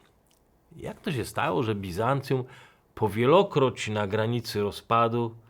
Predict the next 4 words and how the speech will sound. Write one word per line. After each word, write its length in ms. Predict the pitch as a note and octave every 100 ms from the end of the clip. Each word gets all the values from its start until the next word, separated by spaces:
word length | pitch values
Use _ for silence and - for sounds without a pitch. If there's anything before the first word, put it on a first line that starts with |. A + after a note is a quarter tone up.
| _ _ -
osaczane, 840 | - - C3 - A#2 A#2 A2+ A2 - - - -
plądrowane, 1000 | G#2 A2 A#2 G#2+ A#2 G2+ A#2 A2+ A2 G#2+
jak 200 | G#2 -
pisał, 340 | G#2+ - G#2+